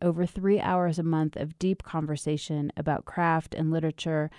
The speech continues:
and what it means to reflect on our human experience. Please take a stake in these conversations by supporting their creation. There are various levels of support, and each one comes with extras like cuts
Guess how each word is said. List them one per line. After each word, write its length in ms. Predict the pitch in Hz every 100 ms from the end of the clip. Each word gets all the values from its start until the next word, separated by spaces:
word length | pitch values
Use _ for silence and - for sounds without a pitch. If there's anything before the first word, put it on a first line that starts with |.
| - - _
and 140 | 165 165
what 160 | 190
it 100 | 185
means 340 | 175 175 170 -
to 120 | 170
reflect 560 | 156 - 170 160 - -
on 140 | 160 151
our 100 | 143
human 540 | - 185 175 170 165
experience. 960 | 156 - - 151 143 151 143 - - - _ _ - - -
Please 240 | - 240 -
take 200 | 233 220
a 60 |
stake 460 | - - 190 185 -
in 80 | 170
these 180 | 175
conversations 800 | - 175 160 160 165 160 170 156
by 160 | - 160
supporting 600 | - 165 - 175 175 170
their 120 | 156
creation. 800 | 151 - 151 147 147 151 143 143 - - _ -
There 140 | 185
are 100 | 196
various 520 | 180 202 208 220 220
levels 340 | 190 185 185 175
of 140 | 160
support, 600 | - - - 180 175 -
and 140 | 175 -
each 240 | 190 196 185
one 340 | 180 180 170
comes 320 | - 170 160
with 140 | 165 -
extras 540 | 165 160 - 160 151 -
like 240 | 156 151
cuts 380 | - - 185 -